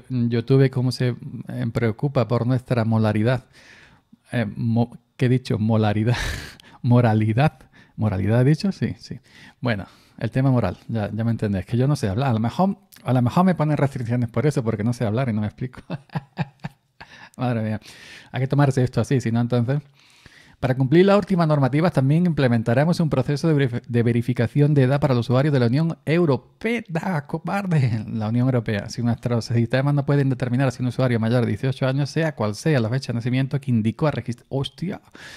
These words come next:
Esto más, <laughs> esto no lo había leído yo tan tranquilamente. Si nuestros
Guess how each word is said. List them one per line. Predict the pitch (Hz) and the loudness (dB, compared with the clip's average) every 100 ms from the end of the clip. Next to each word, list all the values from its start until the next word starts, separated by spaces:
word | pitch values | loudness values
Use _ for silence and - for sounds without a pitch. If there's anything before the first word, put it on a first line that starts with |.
| - - - | -20 -20 -12
Esto | - 120 | -8 -4
más, | 156 175 135 131 127 107 | 0 2 2 2 0 -2
<laughs> | |
esto | 156 123 - | -2 -2 -2
no | 160 | 0
lo | 180 | 2
había | 131 | 2
leído | 113 110 | 2 0
yo | 104 110 107 - | 0 0 -2 -6
tan | 107 107 | -8 -6
tranquilamente. | 107 101 110 107 170 135 107 - - - - - - - _ | -6 -4 -2 -2 -2 -4 -8 -12 -20 -20 -20 -20 -20 -20 _
Si | - 143 | -2 0
nuestros | 151 156 139 147 135 127 | 2 2 2 4 4 4